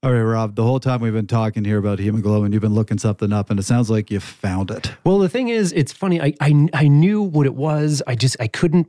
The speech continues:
Speaker 2: pull it out of the vast reaches of my brain because it's so freaking weird. Worm hemoglobin, marine worm hemoglobin. Apparently, there are people, there's a company that actually makes this therapeutically. You can suck the hemoglobin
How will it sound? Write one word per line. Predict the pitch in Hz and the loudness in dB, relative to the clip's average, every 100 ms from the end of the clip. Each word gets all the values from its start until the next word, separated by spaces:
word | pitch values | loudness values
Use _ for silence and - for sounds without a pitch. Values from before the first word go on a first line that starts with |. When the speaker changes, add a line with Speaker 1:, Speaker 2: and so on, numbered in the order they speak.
| _ | _
Speaker 2:
pull | - 165 160 | -4 0 0
it | 160 - | -2 -4
out | 139 151 | -6 -2
of | 156 | -2
the | 123 | -2
vast | 139 131 131 - | -2 -4 -6 -2
reaches | 131 123 123 | -2 0 -4
of | 101 | -2
my | 98 101 | -4 -4
brain | 92 143 143 139 | -4 -2 2 2
because | 123 143 135 | 2 2 0
it's | 139 | -2
so | - 170 | -2 -2
freaking | - - 170 165 131 | -2 -6 -2 0 2
weird. | 120 202 254 113 82 - _ _ _ | 2 2 0 -2 -4 -8 _ _ _
Worm | 107 143 147 98 82 82 _ _ | -2 0 0 0 -2 -8 _ _
hemoglobin, | - 147 123 92 82 76 71 113 - _ _ | -2 2 2 0 -4 -4 -4 -4 -8 _ _
marine | - 98 104 123 135 147 156 139 | 2 2 2 2 2 2 0 -2
worm | 101 101 98 98 98 | -2 0 0 0 -2
hemoglobin. | - 113 107 90 78 78 | -2 2 2 0 -4 -6
Apparently, | - 110 175 196 98 80 110 - _ _ _ | -4 0 0 0 0 0 -2 -4 _ _ _
there | 107 120 | 0 2
are | 117 | -2
people, | - 180 - 82 | 0 0 0 -4
there's | 104 123 | 0 0
a | |
company | 120 - 120 104 | 0 -2 -2 -2
that | 85 | -2
actually | 95 104 - | -4 -4 0
makes | 98 117 - | 0 0 -4
this | - | -12
therapeutically. | - 107 98 - 135 139 - 127 135 - - - | -4 -2 -2 -2 0 0 -4 -6 -6 -8 -14 0
You | 139 | 2
can | 117 92 - | 2 0 -2
suck | - 80 - | -4 -4 -4
the | 104 | 0
hemoglobin | 139 151 98 95 | 2 2 2 0